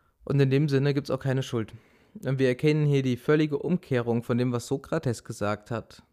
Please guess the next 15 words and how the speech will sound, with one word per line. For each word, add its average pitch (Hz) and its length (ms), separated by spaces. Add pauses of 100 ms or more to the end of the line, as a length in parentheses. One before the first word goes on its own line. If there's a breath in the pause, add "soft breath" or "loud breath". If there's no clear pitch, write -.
(720)
„Es 120 160
ist 110 200
besser, 147 560
Unrecht 123 520
zu - 100
leiden, 110 460
als 120 160
Unrecht 117 540
zu - 120
tun.“ 117 480 (1200)
Und 120 120
was 117 180
sagt - 480 (320)
eigentlich 107 360
Batman? 123 580